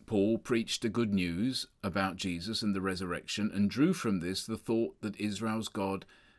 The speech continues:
has fixed a day on which he will judge the world in righteousness by a man whom he has appointed. And of this he has given assurance to all by raising him from the dead.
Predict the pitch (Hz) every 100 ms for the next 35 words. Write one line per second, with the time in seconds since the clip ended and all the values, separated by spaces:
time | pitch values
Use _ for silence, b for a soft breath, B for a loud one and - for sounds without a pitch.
0 | b 98 - - 156 - - 110 98 98
1 | 92 98 95 98 - 98 92 90 123 120
2 | 110 - 98 92 95 95 95 80 87 104
3 | 110 - 101 - 104 - 92 90 92 98
4 | 98 90 95 90 92 90 87 80 87 78
5 | - 58 - _ _ _ _ _ _ -
6 | 95 92 135 139 117 104 98 - 101 95
7 | 90 - 151 143 117 - 98 95 85 90
8 | 90 87 82 85 85 80 87 82 85 85
9 | 73 -